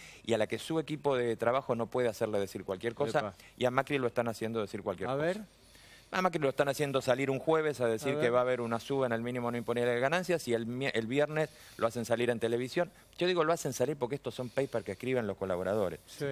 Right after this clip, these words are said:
Speaker 1: Este, está, esto está claro, esto no es el presidente. Lo hacen salir diciendo que no va a haber reforma durante este año en las escalas de ganancias, con lo que tiró abajo todo lo que había dicho el día anterior. Lo hacen, este, aplicar un protocolo de seguridad, este, que no existe, porque legalmente no existe ese protocolo,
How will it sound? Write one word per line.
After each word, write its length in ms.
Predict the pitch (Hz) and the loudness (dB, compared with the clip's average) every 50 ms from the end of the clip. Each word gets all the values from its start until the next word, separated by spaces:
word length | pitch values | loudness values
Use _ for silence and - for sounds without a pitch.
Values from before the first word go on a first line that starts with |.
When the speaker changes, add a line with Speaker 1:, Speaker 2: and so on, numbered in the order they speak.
| 131 117 | -6 -6
Speaker 1:
Este, 340 | - 92 - - 95 92 95 | -10 -10 -8 -6 -6 -6 -6
está, 200 | - - 104 104 | -4 -2 -2 -2
esto 220 | - - - 117 | -2 -2 -4 -4
está 140 | 110 107 101 | -2 -2 -2
claro, 200 | 92 104 101 107 | 0 0 0 0
esto 140 | 104 - 120 | -2 -2 -2
no 80 | 127 127 | 0 0
es 80 | 123 | 0
el 60 | 117 107 | -2 -2
presidente. 560 | - 95 - - 90 82 82 78 - - - - - - - - - - | -4 -6 -6 -6 -6 -6 -8 -10 -12 -16 -18 -20 -20 -20 -20 -16 -4 -2
Lo 80 | 123 | 0
hacen 220 | 131 123 - - - | 0 0 -2 -2 0
salir 200 | 143 143 165 170 | 0 0 0 -2
diciendo 360 | 147 131 117 143 147 143 123 | -2 -2 -2 -2 -2 0 0
que 80 | 117 117 | 0 0
no 100 | 123 123 | 2 2
va 60 | 123 | 2
a 40 | 123 | 2
haber 140 | 131 131 120 | 2 2 0
reforma 400 | 120 117 - 123 120 120 117 110 | 0 0 0 0 0 0 0 -2
durante 280 | 107 104 110 107 117 | 0 -2 -2 -2 -2
este 180 | 117 - 120 120 | -2 0 -2 -2
año 240 | 123 127 127 123 120 - - - - - - - - - | 0 0 -2 -4 -4 -6 -12 -20 -20 -20 -20 -18 -8 -6
en 120 | 110 113 | -2 0
las 120 | 110 104 117 | 0 0 0
escalas 320 | 113 - 127 131 131 131 | 2 2 4 4 4 4
de 80 | 135 135 | 4 2
ganancias, 340 | 147 160 180 180 - 180 | 2 2 2 2 2 2
con 140 | - 131 123 | 2 2 2
lo 80 | 120 107 | 2 2
que 100 | 117 120 | 0 0
tiró 300 | - 127 127 147 151 147 | -2 0 2 4 4 6
abajo 340 | 147 156 156 147 - 156 147 | 6 4 2 2 2 0 2
todo 300 | - - 160 160 160 151 | 4 2 2 4 2 2
lo 80 | 135 | 2
que 80 | 113 120 | 2 2
había 180 | 117 123 123 | 4 4 2
dicho 260 | 120 127 123 - 127 113 | 2 0 -2 -2 -2 -2
el 80 | 110 | 0
día 120 | 110 110 107 | 0 -2 -2
anterior. 400 | 104 - 98 92 82 82 78 - - - - - - - - - - | -2 -4 -6 -6 -4 -6 -8 -10 -12 -18 -20 -20 -20 -20 -20 -10 -6
Lo 220 | 98 120 131 143 | 0 2 4 4
hacen, 280 | 151 - - 151 139 135 | 4 4 2 2 2 2
este, 340 | 120 - - 123 120 117 117 | -2 -2 0 2 2 4 2
aplicar 380 | 110 - 120 120 - 143 143 | 2 0 0 0 2 0 0
un 80 | 135 110 | 0 0
protocolo 460 | 120 117 - 123 113 135 135 135 131 | -2 0 0 0 0 0 2 2 2
de 100 | 127 120 | 2 0
seguridad, 720 | - - 120 117 123 123 135 135 135 131 117 104 95 - | -2 -2 -2 -2 0 0 2 2 4 4 2 2 -2 -6
este, 240 | - 104 98 - 107 | -8 -8 -6 -4 -4
que 100 | 92 123 | -2 0
no 80 | 123 135 | 0 -2
existe, 600 | 135 - - - 185 160 - - - 151 151 151 | -2 -2 -4 -4 -4 -4 -6 -2 0 0 0 0
porque 340 | - - 107 101 - - 107 | -2 -4 -4 -4 -2 -2 0
legalmente 540 | 107 113 117 123 127 131 127 123 - 117 | 2 4 4 4 2 2 0 0 0 0
no 100 | 113 117 | 0 0
existe 400 | 113 - - - 113 98 - - | -2 -4 -4 -6 -6 -6 -4 -6
ese 140 | 104 - 98 | -6 -6 -4
protocolo, 580 | 92 101 98 - 117 107 139 139 127 131 135 | -4 -4 -2 -2 0 0 2 2 2 0 -2